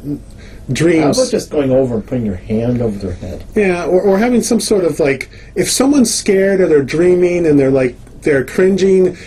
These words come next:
Speaker 1: and black stuff is coming out of their eyes or whatever, or their brain, and going into the guy, most people will understand what's going on, okay? You can't, you don't have to sit there and literally show a finger going into an ear, which is just kinda like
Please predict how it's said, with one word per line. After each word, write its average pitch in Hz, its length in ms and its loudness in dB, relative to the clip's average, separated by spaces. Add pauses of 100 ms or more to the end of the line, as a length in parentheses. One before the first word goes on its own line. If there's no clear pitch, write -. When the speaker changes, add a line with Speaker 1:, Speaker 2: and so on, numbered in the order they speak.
(140)
Speaker 1:
and 151 320 0
black 175 320 0
stuff - 260 -4
is 156 120 -4
coming 175 300 -2
out 165 260 0
of 143 160 -2
their 139 260 0
eyes 160 460 0
or 165 100 2
whatever, 165 400 2
or 131 100 0
their 127 140 2
brain, 160 680 0 (240)
and 139 120 0
going 180 260 2
into 185 180 2
the 160 120 2
guy, 143 420 0 (340)
most 208 460 0
people 233 360 0
will 185 120 0
understand 180 640 0
what's 143 180 -2
going 156 340 0
on, 135 420 -2
okay? 139 420 -2 (180)
You 143 120 -2
can't, 226 400 0
you 170 120 0
don't 220 80 2
have 233 100 -2
to 190 60 -2
sit 202 220 -2
there 160 140 2
and 135 220 2
literally 185 440 2
show 160 240 0
a 135 60 0
finger 196 480 0
going 139 320 2
into 147 340 0
an 120 240 0
ear, 185 560 2 (680)
which 160 220 0
is 156 160 0
just 196 300 -2
kinda 185 280 0
like 131 320 0